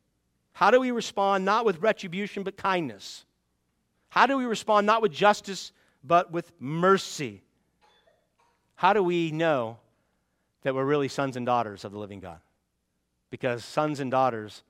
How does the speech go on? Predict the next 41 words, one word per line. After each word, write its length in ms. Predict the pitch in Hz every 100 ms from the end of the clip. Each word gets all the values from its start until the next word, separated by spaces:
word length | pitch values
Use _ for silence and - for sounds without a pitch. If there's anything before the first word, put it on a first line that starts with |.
| _ _ -
of 120 | 110
God 220 | 120 123
the 60 | 107
Father 540 | - 123 120 101 98 - _ _ _
will 180 | 110 110
love 280 | 107 117 107
their 160 | 107
enemies 440 | 117 113 101 95 98
as 140 | 92
Christ 560 | - 104 101 92 - _ _ _ _
loves 360 | 90 90 82 85
us. 300 | 78 _ _ _ -
Don't 240 | 185 -
you 60 | 196
want 180 | 196
to 40 | 180
know? 280 | 180 214 214 _ _ _ _ _ _ _ -
You 100 | 147
must 260 | 208 -
want 180 | 170 151
to 40 |
know. 300 | 143 127 95 - _ -
You 100 | 185
don't 100 | 214
want 120 | 202
me 60 | 180
to 120 | 180
end 200 | 170 170
now, 420 | 180 190 160 196 - _ _ _ -
right? 260 | 151 170
Let 100 | 156
me 60 | 175
give 140 | 175
you, 80 | 175
can 120 | 180
I 60 | 170
give 80 | 175
you 80 | 175
one 140 | 185
more 140 | 190
point? 360 | - 202 202